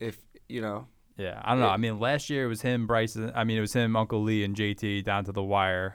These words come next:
Speaker 2: Um, rest in peace to Uncle Lee on the family tree. I think I'm, I'm finally
Speaker 1: <laughs>
Speaker 2: taking
Speaker 1: Finally
Speaker 2: them off.
Speaker 1: done.
Speaker 2: Yeah, I
Speaker 1: All
Speaker 2: think
Speaker 1: right,
Speaker 2: so.
Speaker 1: all right, finally.
Speaker 2: We'll get there, but
Speaker 1: Yeah, yeah,
Speaker 2: I, I
Speaker 1: yeah.
Speaker 2: think for me, you know, Cantlay and Xander are,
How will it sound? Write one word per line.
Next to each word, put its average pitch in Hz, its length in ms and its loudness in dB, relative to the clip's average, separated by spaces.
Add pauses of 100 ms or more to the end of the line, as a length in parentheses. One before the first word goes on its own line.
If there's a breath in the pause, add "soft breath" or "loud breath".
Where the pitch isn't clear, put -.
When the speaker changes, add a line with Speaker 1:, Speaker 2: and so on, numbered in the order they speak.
Speaker 2:
Um, 92 520 -4 (920)
rest 107 220 -2
in 104 60 -6
peace 101 280 -4
to 98 180 -2
Uncle 101 260 -2
Lee 98 160 -2
on 92 100 -2
the 98 60 -8
family 95 320 -6
tree. - 260 -8
I 107 60 -6
think 113 180 -10
I'm, 107 180 -6
I'm 104 200 2
finally 107 260 4
Speaker 1:
<laughs> 107 40 -4
Speaker 2:
taking 110 100 0
Speaker 1:
Finally 214 300 6
Speaker 2:
them 190 100 0
off. 151 140 2
Speaker 1:
done. 120 100 -14
Speaker 2:
Yeah, 107 120 -2
I 180 80 4
Speaker 1:
All 175 60 2
Speaker 2:
think - 120 -4
Speaker 1:
right, - 40 -8
Speaker 2:
so. 180 60 -4
Speaker 1:
all - 120 -2
right, 110 80 -10 (120)
finally. 170 260 -6
Speaker 2:
We'll 143 100 -2
get 117 200 -2
there, 101 160 -4
but 110 340 -2
Speaker 1:
Yeah, 196 140 2
yeah, 202 260 2
Speaker 2:
I, 135 40 6
I 135 40 4
Speaker 1:
yeah. 147 80 4
Speaker 2:
think 175 200 0
for 156 120 -2
me, 147 280 2
you 143 180 0
know, 120 100 0
Cantlay 160 540 0
and 131 80 2
Xander 127 640 0 (220)
are, 117 180 -2